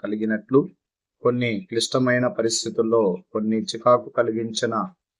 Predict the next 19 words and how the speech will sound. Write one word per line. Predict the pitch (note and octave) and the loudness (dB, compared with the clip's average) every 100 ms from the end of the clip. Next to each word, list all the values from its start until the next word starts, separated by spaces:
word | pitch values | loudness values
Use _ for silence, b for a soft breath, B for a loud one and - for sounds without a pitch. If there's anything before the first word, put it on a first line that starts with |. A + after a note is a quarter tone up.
| _ | _
కొన్ని | A#2 A2+ | -2 0
విషయాల్లో | A2 A2 - A#2 A#2 A2 G#2+ | -2 -2 2 2 2 0 -2
నుంచి | G#2+ G2 C3+ C#3 F3 - | -4 -4 -2 -2 -2 -6
మనం | G#2 G#2+ G#2+ A2 - G#2+ | -4 -2 -4 -6 -12 -10
బయటపడడం | F#2+ G#2 A2 A2 G#2+ G#2 G#2 G#2+ | -2 0 2 0 -2 0 0 -2
అనేది | G2+ G2+ G2 | -4 -4 -4
కూడా | G2 G#2+ | -2 -2
జరుగుతుంది. | F#2 F#2+ G2+ G#2+ G#2 A2 A#2 A3 - _ _ _ _ _ - | -2 -2 -2 0 0 2 2 0 -6 _ _ _ _ _ 2
ఈరోజు | C3 C3+ C#3+ C#3 C#3 - _ _ _ _ - | 4 6 4 4 4 2 _ _ _ _ -10
శక్తివంతంగా | - - A#2+ - B2 A2+ A2 B2 A#2+ A#2+ - | -6 -4 -4 -2 -2 -2 -2 -2 4 4 4
మనం | A2+ A2+ A2 A2+ A2 _ | -2 0 0 -2 -8 _
ఏ | G#2+ A2 | 2 4
విషయమైనా | A#2 A2 - A#2 G#2+ A2 A2 A2 A2 A#2 C#3 - _ _ _ - | 4 0 0 0 0 -2 -2 -2 -2 -2 -6 -8 _ _ _ 2
పోరాటం | A#2+ A#2+ A#2 A#2+ A2 G#2+ _ - | 4 6 4 2 -2 -4 _ 0
చేసుకొని | A2+ A2+ - A#2+ C3 F3+ - - | 0 0 -4 -4 -2 -4 -8 -2
దాన్ని | A2 A2 | 0 0
విజయం | G#2 G2+ A#2+ A#2 | 0 -2 -4 -2
పొందే | A2 A2 A2+ | -2 2 4
వరకు | A2 G#2 G#2+ C#3 F3+ | 4 0 0 0 0